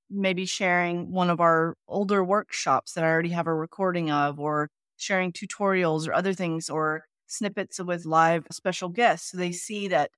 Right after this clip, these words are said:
you know, there's real action <laughs> going on behind the wall. And it's just like anything else in life, though. You kinda have to show up for it in order to get the value from it.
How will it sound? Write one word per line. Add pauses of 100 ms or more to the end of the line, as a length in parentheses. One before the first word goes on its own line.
(380)
you
know,
there's
real
action
<laughs>
going
on
behind
the
wall. (100)
And
it's
just
like
anything
else
in
life,
though.
You
kinda
have
to (300)
show
up
for
it
in
order
to (140)
get (120)
the
value
from
it.